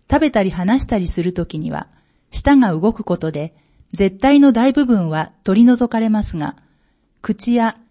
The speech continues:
舌の動きが低下すると、舌苔が残りやすくなり、口臭の原因となります。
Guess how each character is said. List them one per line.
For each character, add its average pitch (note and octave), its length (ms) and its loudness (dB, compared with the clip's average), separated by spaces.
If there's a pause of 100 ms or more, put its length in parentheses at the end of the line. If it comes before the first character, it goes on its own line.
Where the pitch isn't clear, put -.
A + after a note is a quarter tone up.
(100)
舌 D#4+ 260 -2
の A#3+ 180 4
動 E3+ 140 -2
き F#3+ 140 -6
が E3 320 -6
低 A3 180 0
下 G#3+ 140 -4
す G3+ 140 -4
る F#3 120 -4
と、 - 320 -8 (380)
舌 F#3+ 260 -2
苔 C4+ 200 4
が C4 120 6
残 G#3 240 2
り C4+ 100 2
や D4 140 0
す - 80 -14
く - 120 -8
な E3 140 -6
り、 D#3 160 -10 (260)
口 C4 220 2
臭 C4+ 240 0
の B3+ 140 6
原 A#3+ 140 2
因 A#3+ 240 4
と G#3+ 120 -2
な G#3 120 0
り G3 100 -2
ま F3 160 -6
す。 - 180 -16